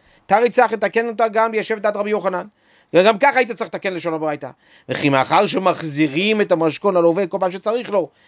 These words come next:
למה משכנים מעיקרא? מה התועלת שיש לנו למלווה מראש מנטילת המשכון לכתחילה? על זה עומד הברייתא, שלא תהיה שביעית משמתו, ולא יעשה כמטלטלין אצל בניו של הלווה לאחר מותו.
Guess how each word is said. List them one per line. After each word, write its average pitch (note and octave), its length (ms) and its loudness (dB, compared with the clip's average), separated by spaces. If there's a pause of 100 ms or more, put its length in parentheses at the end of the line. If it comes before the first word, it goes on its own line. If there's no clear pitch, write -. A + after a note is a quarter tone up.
(200)
למה F#3 360 2
משכנים F3+ 320 0
מעיקרא? C3+ 600 -2
מה D3+ 180 -4
התועלת F#3 360 -4
שיש F#3 160 -6
לנו F#3 140 -2
למלווה D#3+ 300 0
מראש E3+ 520 2 (320)
מנטילת E3 320 2
המשכון F3+ 400 0
לכתחילה? A#2+ 540 -6
על A#2+ 80 -12
זה C#3 260 4
עומד G#3 220 2
הברייתא, B3+ 340 0
שלא A3 160 -4
תהיה A3 180 -8
שביעית G3+ 240 -10
משמתו, D#3+ 580 -2 (300)
ולא F3+ 200 6
יעשה G3 420 2
כמטלטלין G3+ 520 -4
אצל F3+ 160 -6
בניו F3 320 -2
של G3 100 -4
הלווה F#3+ 200 2
לאחר F#3 240 2
מותו. D#3 400 -2